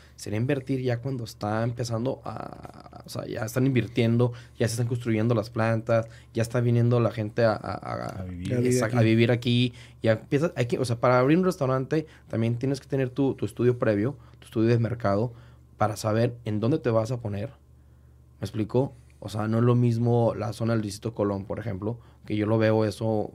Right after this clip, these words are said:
Speaker 1: muy, se está definiendo los caminos, haciendo un poco el, el, el, como vemos en Canirac y como platicamos en conjunto, pues tenemos una calle de chefs que están creciendo muy bien, que están haciendo unas propuestas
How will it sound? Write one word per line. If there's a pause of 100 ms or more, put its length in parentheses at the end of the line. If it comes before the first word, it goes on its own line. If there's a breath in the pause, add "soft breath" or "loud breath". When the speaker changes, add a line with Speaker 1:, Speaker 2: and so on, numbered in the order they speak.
Speaker 1:
muy,
se
está
definiendo
los
caminos, (680 loud breath)
haciendo
un
poco
el,
el,
el,
como
vemos
en
Canirac
y
como
platicamos
en
conjunto, (500 loud breath)
pues
tenemos
una
calle
de
chefs (200)
que
están
creciendo
muy
bien,
que
están
haciendo
unas
propuestas